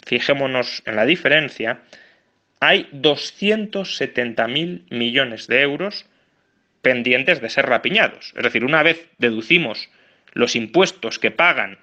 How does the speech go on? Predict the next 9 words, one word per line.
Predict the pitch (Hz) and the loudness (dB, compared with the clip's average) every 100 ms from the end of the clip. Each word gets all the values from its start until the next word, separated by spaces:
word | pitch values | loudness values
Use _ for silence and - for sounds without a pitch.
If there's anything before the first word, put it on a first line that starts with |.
| _ | _
de | 101 117 | 0 2
las | 113 | 2
rentas | - 175 180 - 98 - - | 4 2 2 -4 -8 -10 -2
que | 107 | 2
declaran, | 107 180 190 170 196 - - - - | 2 4 4 4 0 -8 -20 -12 0
todavía | 117 117 131 190 196 | 4 4 4 2 2
hay | 139 143 | 2 0
un | 151 | -2
potencial | 135 127 113 110 - 131 107 | -4 -2 -2 -2 0 2 2